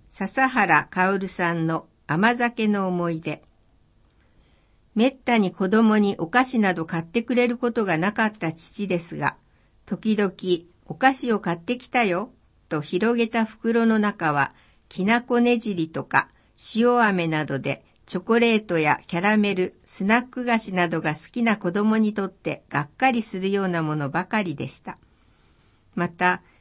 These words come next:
父が銭湯に行くとアイスキャンディーを買ってきてくれることが時々ありましたが、子供が好きなソーダ味だとか、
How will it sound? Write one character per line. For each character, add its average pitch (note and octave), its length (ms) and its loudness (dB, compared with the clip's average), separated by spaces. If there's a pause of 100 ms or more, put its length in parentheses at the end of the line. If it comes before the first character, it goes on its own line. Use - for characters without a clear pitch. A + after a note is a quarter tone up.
(160)
父 - 340 -4
が E3+ 260 2
銭 B3+ 400 2
湯 G3+ 180 0
に E3 180 0
行 - 80 -14
く - 60 -20
と - 380 -4
ア F3 140 4
イ A#3 60 2
ス - 180 -14
キ C4 100 0
ャ B3+ 120 6
ン A#3 120 2
デ F#3+ 80 -6
ィ F3 140 2
ー D#3 120 0
を D#3 80 -2
買 D#3+ 220 -4
っ - 20 -18
て A#3+ 220 -6
き - 100 -20
て A3+ 140 -2
く G#3+ 120 -2
れ F#3 160 2
る F3+ 80 -2
こ F3+ 160 -4
と E3+ 140 -4
が D3 120 -2
時 D#3+ 300 -6
々 A3 340 0
あ G3 60 0
り G3 100 0
ま F#3+ 140 -2
し - 120 -10
た D#3 140 -6
が、 D3 200 -4 (1120)
子 G#3 160 0
供 A#3+ 280 4
が A#3 160 2
好 - 160 -16
き G#3+ 140 -2
な E3+ 180 2
ソ A#3+ 300 0
ー B3+ 60 2
ダ B3+ 220 2
味 G3 280 -4
だ E3 140 -2
と D#3+ 160 -8
か、 - 240 -8